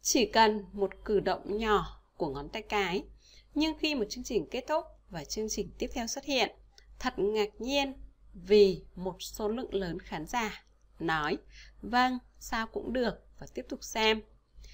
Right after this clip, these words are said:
Sunstein có lẽ là nạn nhân duy nhất của hệ thống đặt báo tự động. Cũng thế, các nhà phát hành báo biết rằng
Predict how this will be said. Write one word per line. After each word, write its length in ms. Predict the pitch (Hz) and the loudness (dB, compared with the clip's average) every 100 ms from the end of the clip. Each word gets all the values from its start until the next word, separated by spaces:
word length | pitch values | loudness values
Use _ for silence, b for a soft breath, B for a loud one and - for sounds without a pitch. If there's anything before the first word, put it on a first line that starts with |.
| B B - | B B -10
Sunstein 720 | - 302 294 - 269 269 269 | 0 0 0 0 2 4 2
có 160 | - | -2
lẽ 200 | 190 190 | 0 0
là 100 | 262 | 0
nạn 260 | 220 190 - | 0 0 -2
nhân 180 | 233 233 | -4 -6
duy 200 | - 254 | -6 -4
nhất 240 | 262 320 | -4 -6
của 80 | 196 | -8
hệ 180 | 175 - | -10 -10
thống 280 | - 165 165 | -6 -4 -4
đặt 120 | 247 - | -8 -8
báo 160 | 147 - | -10 -8
tự 140 | 415 415 | -8 -2
động. 200 | 392 - - - - | -2 -2 -10 -20 -12
Cũng 200 | 202 - | -10 -8
thế, 400 | 233 185 175 302 - B B B B | -4 -2 -2 -4 -12 B B B B
các 180 | - 359 | -4 0
nhà 140 | 285 202 | 0 -2
phát 260 | - 285 | -4 -8
hành 240 | 330 202 180 | -4 -4 -4
báo 440 | 160 156 170 320 _ - - - | -4 -2 -2 -4 _ -20 -20 -12
biết 240 | 214 320 - | -6 -6 -2
rằng 340 | 240 202 170 | 2 2 2